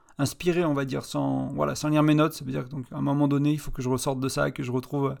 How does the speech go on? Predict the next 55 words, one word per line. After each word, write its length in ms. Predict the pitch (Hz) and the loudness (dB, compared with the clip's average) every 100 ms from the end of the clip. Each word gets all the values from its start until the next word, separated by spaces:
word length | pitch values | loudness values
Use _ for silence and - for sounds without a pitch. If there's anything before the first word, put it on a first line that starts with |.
| - - - | -14 -20 -20
je 120 | - 135 | -4 -2
retrouve 280 | 131 151 | -2 0
mon 160 | 147 147 | 2 2
fil 200 | - 180 | 0 -4
si 160 | - 139 | -4 -2
jamais 180 | 139 | -2
je 100 | 127 | -2
l'ai 60 | 127 | -2
perdu 320 | - 131 127 | -2 -2 0
un 100 | 139 | -2
peu, 160 | 135 180 | -2 -2
mais 180 | 165 - _ _ - _ - - _ _ _ _ _ _ _ _ - | -2 -6 _ _ -20 _ -20 -20 _ _ _ _ _ _ _ _ 0
quel 140 | 190 | 0
que 100 | 185 | 2
soit 140 | - 185 | -2 0
ton 100 | 156 | 2
mode 180 | 156 | 2
de 80 | 147 | 2
fonctionnement, 460 | 143 151 156 160 165 | 0 0 0 0 0
c'est 120 | 143 | -2
un 40 | |
peu 100 | 127 | -2
la 100 | 143 | -4
conclusion 440 | 131 135 - 139 147 | -2 -4 -2 0 0
pour 140 | 147 | 2
moi 160 | 139 147 | 4 4
de 80 | 135 | 4
cet 200 | 139 123 | -2 -6
épisode, 460 | 131 135 160 151 - - - - | -6 0 2 0 -10 -18 -20 -6
euh, 460 | 143 135 135 131 131 - 107 _ _ _ _ _ _ _ _ - | -2 -2 -2 -4 -4 -8 -12 _ _ _ _ _ _ _ _ -2
vraiment 220 | 139 160 | 4 4
en 40 | 160 | 4
C 160 | - | 2
D 120 | 143 147 | 2 2
I, 180 | 156 | 0
C 160 | 156 151 | -4 0
D 140 | 143 | 4
D, 160 | 143 151 | 6 4
que 40 | |
tu 120 | 147 - | 4 -6
te 80 | |
retrouves 360 | - 151 - 156 | -4 -4 -4 2
entre 280 | 156 - 160 | 2 2 4
les 100 | 156 | 4
deux, 140 | 147 | 4
que 60 | 156 | 0
tu 80 | - | 0
saches 240 | 160 - | 0 2
pas 120 | 156 | 0
trop, 300 | 143 - 156 | 0 0 0
que 80 | 151 | 0
tu 140 | - 135 | -8 -10
te 60 | |
dises, « 160 | 131 135 | -8 -6
Bon, 260 | 135 135 | -4 -6